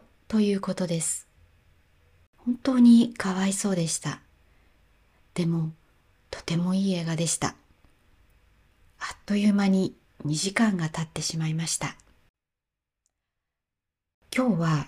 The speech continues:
そのすずめの戸締まりをもう見た人、またはこれから見に行くという人のために、知っているといいことをお伝えします。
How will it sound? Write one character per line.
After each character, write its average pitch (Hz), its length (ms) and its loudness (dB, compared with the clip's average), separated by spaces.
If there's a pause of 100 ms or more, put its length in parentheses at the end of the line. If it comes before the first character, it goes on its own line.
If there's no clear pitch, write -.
そ - 180 -2
の 156 220 4 (300)
す - 180 -6
ず 247 200 0
め 269 120 6
の 247 160 2
戸 226 140 -2
締 214 200 4
ま 226 140 8
り 156 180 -2
を - 140 -6 (140)
も 190 220 2
う - 20 2
見 175 220 0
た 226 120 0
人、 - 400 -10 (720)
ま 180 140 -2
た 302 180 0
は 190 240 2 (240)
こ - 140 -6
れ 208 100 0
か 208 160 -2
ら 190 160 0
見 214 160 6
に 285 240 10
行 - 80 -10
く - 240 -2 (320)
と 196 140 0
い 185 160 2
う - 20 0
人 180 240 -4
の 165 140 0
た 160 160 -2
め 175 160 0
に、 165 340 -2 (640)
知 - 180 -4
っ - 40 -20
て 277 140 6
い 285 40 8
る 285 100 2
と 277 160 2
い 269 120 4
い 269 40 -4
こ 196 140 -2
と 175 180 -2
を 156 160 -6
お - 60 -20
伝 170 320 -4
え - 20 -6
し 165 180 -4
ま 160 140 0
す。 - 260 -6